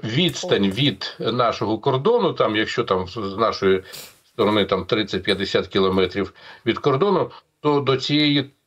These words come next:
Speaker 1: ем, двері, до цієї торо-, торопці, е, чи як там правильно, е, там, получається, десь п'ятсот кілометрів. Ну, тобто, точно, що там працювали незвичайні наші дрони, а, або Нептун, або,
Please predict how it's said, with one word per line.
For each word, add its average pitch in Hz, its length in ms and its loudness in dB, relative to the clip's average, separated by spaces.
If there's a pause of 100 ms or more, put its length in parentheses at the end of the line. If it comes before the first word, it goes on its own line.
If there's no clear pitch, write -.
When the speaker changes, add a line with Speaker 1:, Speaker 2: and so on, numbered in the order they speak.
(120)
Speaker 1:
ем, 123 400 2 (640)
двері, 127 360 0
до 113 120 0
цієї 127 520 0
торо-, 131 420 0
торопці, 120 720 0 (400)
е, 101 160 -6
чи 101 180 -6
як 101 180 2
там 87 160 0
правильно, 87 500 0 (320)
е, 107 200 2
там, 147 420 -2
получається, 135 540 -2
десь 123 220 0
п'ятсот 107 320 -2
кілометрів. 90 640 -2 (460)
Ну, 147 160 0
тобто, 170 460 -2 (420)
точно, 175 400 0
що 123 160 -6
там 143 280 0 (240)
працювали 117 560 2
незвичайні 160 640 2
наші 170 280 0
дрони, 151 440 0 (460)
а, 127 300 2
або 127 280 2
Нептун, 190 460 -2
або, 135 640 2